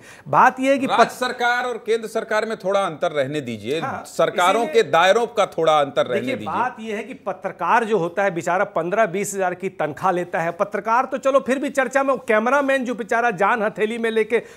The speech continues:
Speaker 1: जो लाइव कवर करते हैं, आज
Speaker 2: नहीं,
Speaker 1: बात
Speaker 2: विज्ञापन देना गुनाह है क्या? मैं
Speaker 1: नहीं,
Speaker 2: आपसे पूछ
Speaker 1: बात
Speaker 2: रहा हूं।
Speaker 1: ये देखिए,
Speaker 2: मैं बस
Speaker 1: सरकार
Speaker 2: इतना ही पूछूंगा आपको कि क्या विज्ञापन देना गलत है?
Speaker 1: नहीं, अगर आप अच्छा काम करते हैं तो पूरे देश दुनिया आपकी योजनाओं को जाने, उसके लिए प्रचार देना जरूरी,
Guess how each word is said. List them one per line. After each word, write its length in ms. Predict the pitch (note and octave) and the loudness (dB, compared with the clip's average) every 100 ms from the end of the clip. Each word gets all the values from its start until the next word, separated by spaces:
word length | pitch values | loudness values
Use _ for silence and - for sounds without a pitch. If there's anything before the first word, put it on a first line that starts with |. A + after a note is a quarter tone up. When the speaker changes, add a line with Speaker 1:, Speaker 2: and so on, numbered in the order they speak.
| - | -4
Speaker 1:
जो 80 | F#3 | -2
लाइव 320 | F#3 F#3 A#3+ | 2 2 2
कवर 300 | B3 G3+ A3 | 2 2 2
करते 320 | G#3+ F#3 - | 2 -2 0
हैं, 200 | F#3+ D3 - - - | -2 -2 -8 -16 -4
आज 260 | F#3 A#3+ | 2 2
Speaker 2:
नहीं, 100 | A3 | 0
Speaker 1:
बात 280 | A#2+ G#3 C#4 | 2 6 6
Speaker 2:
विज्ञापन 480 | E3+ G#3+ A3 A3+ C4+ | 6 2 2 0 -2
देना 200 | A#3 B3 | -2 -2
गुनाह 400 | G3+ F#3 G3+ G#3+ | -4 -2 0 0
है 160 | F3 E3+ | -2 -4
क्या? 200 | D3+ B2+ | -4 0
मैं 160 | C3 | 4
Speaker 1:
नहीं, 100 | D4 | 2
Speaker 2:
आपसे 180 | A#3 D3 | 2 -6
पूछ 180 | A#2+ B2+ | -6 2
Speaker 1:
बात 220 | D#3+ C4 | 4 4
Speaker 2:
रहा 40 | |
हूं। 80 | - | 2
Speaker 1:
ये 60 | A#3+ | -2
देखिए, 140 | G#3+ A3+ | -2 -2
Speaker 2:
मैं 200 | G3+ A#3 | 2 4
बस 60 | |
Speaker 1:
सरकार 220 | - A3+ | 6 6
Speaker 2:
इतना 180 | B3+ C4+ | 6 0
ही 60 | D4 | -4
पूछूंगा 380 | C4+ A3+ A3+ G3 | -4 -4 -2 -2
आपको 220 | F3+ F3 | -4 -8
कि 140 | - | -12
क्या 280 | G3+ - G#3+ | -10 -2 -2
विज्ञापन 640 | A3 F3+ B2 D3 E3+ E3+ | -2 -6 -4 0 0 0
देना 440 | G3+ D#3+ E3 E3+ F3 | -6 -4 -6 -4 -6
गलत 420 | A#2+ C#3 D#3+ D#3+ | -4 -2 -2 -4
है? 240 | B2+ B2 D#3+ | -8 -6 0
Speaker 1:
नहीं, 160 | D4 | 0
अगर 180 | D4+ C#4+ | 2 4
आप 180 | C4+ C4 | 4 4
अच्छा 240 | - A#3 | 2 2
काम 240 | C4+ C4 C#4 | 4 4 4
करते 300 | C4 B3 D4 | 2 0 2
हैं 180 | B3+ C4+ | 4 4
तो 100 | C4+ | 0
पूरे 240 | B3+ B3 | 0 0
देश 260 | F3 A3 A3 | 4 4 4
दुनिया 340 | A#3+ A#3+ B3+ | -2 0 2
आपकी 500 | A3+ A3+ B3 A3+ F3 | 2 2 -2 -2 0
योजनाओं 420 | F3+ E3 F#3 A3 | 0 2 4 4
को 140 | A#3+ A#3 | 4 2
जाने, 280 | F#3+ G#3 | 4 4
उसके 240 | B3+ B3+ C#4 | 2 2 -2
लिए 100 | C4+ | -4
प्रचार 340 | C4+ B3+ B3+ | -2 2 4
देना 160 | C#4 C#4+ | 4 4
जरूरी, 400 | C#4 C#4 C#4+ | 4 2 -2